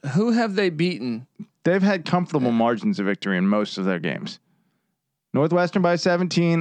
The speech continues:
Speaker 2: Youngstown State by twenty-eight.
Speaker 1: <laughs> Wait, wait, wait, Youngstown State, you can't throw that
Speaker 2: By
Speaker 1: in there.
Speaker 2: twenty-eight.
Speaker 1: Yeah, it
Speaker 2: But
Speaker 1: should be more than that.
Speaker 2: Okay.
Speaker 1: <laughs>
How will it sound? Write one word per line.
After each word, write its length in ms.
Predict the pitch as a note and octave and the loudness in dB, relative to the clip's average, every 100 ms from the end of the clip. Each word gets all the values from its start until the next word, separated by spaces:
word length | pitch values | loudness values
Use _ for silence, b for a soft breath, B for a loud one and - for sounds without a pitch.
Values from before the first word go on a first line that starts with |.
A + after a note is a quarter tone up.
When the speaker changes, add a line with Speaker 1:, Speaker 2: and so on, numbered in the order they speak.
| - | 0
Speaker 2:
Youngstown 420 | C#3 D3 - D#3 | 0 0 0 0
State 220 | C#3+ D#3+ | 2 0
by 120 | D3+ C#3 | 2 0
twenty-eight. 580 | - D3+ D#3 D3 C3+ | 0 0 2 2 4
Speaker 1:
<laughs> 40 | - | 2
Wait, 160 | G#3 | 2
wait, 180 | F#3 E3 | 2 0
wait, 80 | C#3+ | -2
Youngstown 440 | F3 F3+ G3+ C#3 B2+ | -2 -2 -2 -4 -2
State, 380 | - F#3 C3+ | -2 -2 -4
you 80 | E3 | -4
can't 260 | G#3 E3 G#2 | -2 -4 -2
throw 140 | C3+ | 0
that 140 | B2+ B2+ | 0 0
Speaker 2:
By 40 | |
Speaker 1:
in 80 | C3+ | 0
there. 100 | D#3+ | 0
Speaker 2:
twenty-eight. 460 | D3 C3 D3+ - | 2 2 2 0
Speaker 1:
Yeah, 160 | G3 G#3+ | -2 0
it 40 | |
Speaker 2:
But 80 | A2+ | 2
Speaker 1:
should 100 | A3 | 2
be 80 | G#3+ | 2
more 280 | F3 F#3 C#4+ | 2 2 2
than 140 | G3 C3+ | 0 -2
that. 320 | G2 - - | -6 -8 -4
Speaker 2:
Okay. 320 | A#2+ G#2+ G2+ | -4 0 0
Speaker 1:
<laughs> 60 | G2+ | 0